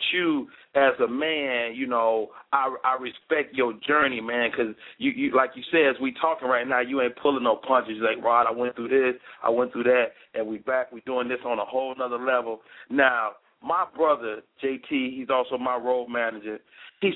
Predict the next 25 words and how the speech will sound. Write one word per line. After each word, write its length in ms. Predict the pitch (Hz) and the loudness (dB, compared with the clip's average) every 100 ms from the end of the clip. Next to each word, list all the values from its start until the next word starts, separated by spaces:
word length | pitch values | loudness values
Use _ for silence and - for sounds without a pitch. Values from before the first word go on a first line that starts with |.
| - | 2
said, 260 | 127 120 | 2 2
"Rod, 420 | 151 156 139 131 - _ _ _ _ | 2 2 0 -4 -8 _ _ _ _
I 200 | 170 196 | 2 2
heard 380 | 175 160 143 120 | 2 2 2 0
Dave 320 | 151 147 139 120 | 2 4 2 0
Hollister 680 | - 170 127 - 110 104 - - - - | 2 2 0 -2 0 0 0 -14 -14 0
was, 340 | 127 135 120 - _ _ _ | 4 4 2 -4 _ _ _
was 200 | - 135 - - | 0 2 0 0
on 320 | 151 143 127 | 2 2 0
Brenda's 420 | 127 165 151 139 120 | 2 2 4 0 4
Got 220 | 147 127 | 4 4
a 60 | |
Baby." 460 | 113 139 127 104 92 _ - | 2 0 0 -4 -14 _ 0
And 120 | 135 | 0
I 120 | 190 | 2
was 120 | 151 139 | -2 0
like, 220 | 143 165 | 0 0
"No, 300 | 143 95 92 | -2 0 -2
man, 180 | 110 131 | -6 -4
Dave 280 | - 135 117 - - - _ - | 0 2 2 -2 -18 -20 _ 2
wasn't 260 | 127 110 | 2 4
on 180 | 107 101 | 2 4
that 200 | 101 98 | 2 2
joint." 200 | 123 120 - - | 0 -2 -4 -2
Dave, 400 | 185 165 123 - | 4 4 4 -2